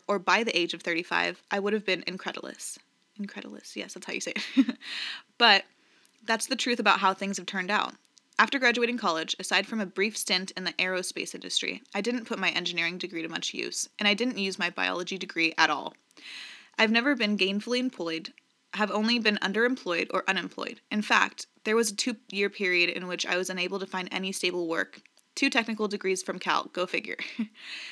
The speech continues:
I've struggled terribly financially. Money concerns are ever on my mind and are the source of much ongoing and seemingly ineliminable stress. Under or unemployed, notwithstanding, medical bills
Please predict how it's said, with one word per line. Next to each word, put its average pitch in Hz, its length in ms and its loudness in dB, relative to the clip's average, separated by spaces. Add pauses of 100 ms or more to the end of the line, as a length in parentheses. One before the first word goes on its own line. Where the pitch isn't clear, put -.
(340)
I've 214 160 2
struggled 233 380 2
terribly 202 320 0
financially. 185 580 -4 (380)
Money 214 180 2
concerns 220 440 0
are 185 140 0
ever 190 220 -2
on 220 80 -2
my 240 100 -2
mind 170 460 0
and 190 100 -2
are 180 160 2
the 185 140 -6
source 190 300 -4
of 185 100 -6
much 196 300 -2
ongoing 185 420 -2
and 185 140 -6
seemingly 214 640 -2 (320)
ineliminable 190 760 -2
stress. - 640 -8 (1900)
Under 233 380 6
or 202 220 2
unemployed, 190 640 -2 (460)
notwithstanding, 185 800 0
medical 175 300 -2
bills 175 340 -2